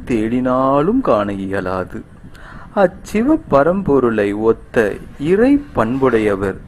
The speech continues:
வேறு எவரும் இல்லை. உலக எல்லைகளையெல்லாம் கடந்து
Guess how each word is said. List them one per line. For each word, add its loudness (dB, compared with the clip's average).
வேறு -2
எவரும் 0
இல்லை. -8
உலக 2
எல்லைகளையெல்லாம் 0
கடந்து -6